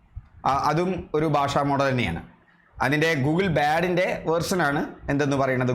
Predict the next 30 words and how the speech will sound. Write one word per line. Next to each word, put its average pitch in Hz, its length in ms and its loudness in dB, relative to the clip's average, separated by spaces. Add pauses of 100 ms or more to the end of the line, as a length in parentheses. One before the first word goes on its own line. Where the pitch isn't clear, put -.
Google 127 260 0
Gemini 127 320 0 (140)
എന്ന് 120 160 0
പറയുന്നത്. 87 340 -4 (200)
നമുക്ക് 175 200 0
അതിനെക്കുറിച്ചൊക്കെ 170 460 0
ഒന്ന് 165 80 -2 (140)
പഠിക്കാം. 123 280 -2 (460)
അപ്പോൾ 185 160 0
ഈ - 20 0 (100)
ചാറ്റ് 156 240 0
ജി 202 120 0
പി 220 140 0
ടി 240 120 0
നമുക്ക് 214 300 0 (380)
ഒരു 190 160 2
സുഹൃത്തിനോടെന്ന 220 680 0
പോലെ 208 220 2
സംസാരിക്കാം, 143 500 0 (280)
ഒരു 170 80 0 (100)
പ്രൊഫഷണലിനോടെന്ന 190 920 2
പോലെ 160 240 2 (360)
നമുക്ക് 175 240 2 (100)
പല 156 100 2 (120)
കാര്യങ്ങളും 160 460 2
അതിനോട് 147 260 0 (120)
ചോദിച്ച് 170 400 0 (440)
മനസ്സിലാക്കാം. 185 500 2 (100)
പരിമിതികളുണ്ടെങ്കിലും 175 840 0 (100)
വളരെ 151 240 2